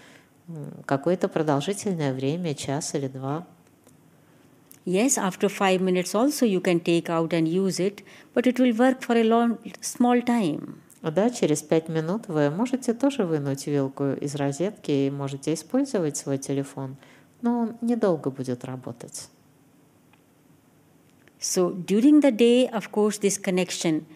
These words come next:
Speaker 2: I am connected and then busy in work, connected and busy in work – but during the day I must find time when I can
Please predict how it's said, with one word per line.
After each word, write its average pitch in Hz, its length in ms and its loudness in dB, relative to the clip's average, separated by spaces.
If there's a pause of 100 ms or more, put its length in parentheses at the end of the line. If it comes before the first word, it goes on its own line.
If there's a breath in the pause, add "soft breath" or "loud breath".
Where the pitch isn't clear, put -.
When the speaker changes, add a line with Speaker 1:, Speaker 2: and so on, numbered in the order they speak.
(280 loud breath)
Speaker 2:
I 170 100 2
am 160 180 0
connected 185 640 0
and 170 160 0
then 175 220 0
busy 175 340 2
in 170 180 2
work, 170 380 0
connected 185 560 0
and 165 260 0
busy 175 300 2
in 170 140 4
work – 170 360 0 (560 loud breath)
but 180 260 0 (100)
during 180 340 0
the 185 100 0
day 180 280 2
I 165 200 -4
must 175 300 -2
find 165 380 -2
time 165 560 -2 (440 loud breath)
when 165 160 0
I 170 140 0
can 170 360 0